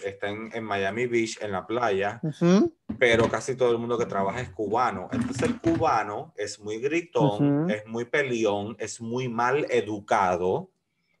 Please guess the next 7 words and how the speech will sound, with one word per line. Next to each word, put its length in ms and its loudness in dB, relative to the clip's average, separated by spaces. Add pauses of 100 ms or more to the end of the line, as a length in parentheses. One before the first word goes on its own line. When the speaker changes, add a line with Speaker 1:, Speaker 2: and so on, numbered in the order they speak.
Speaker 1:
incluyéndome 640 4
a 40 8
Speaker 2:
Ok. 80 6
Speaker 1:
mí. 420 0 (460)
Y, 400 0 (760)
em, 540 -4 (3250)
entonces, 520 2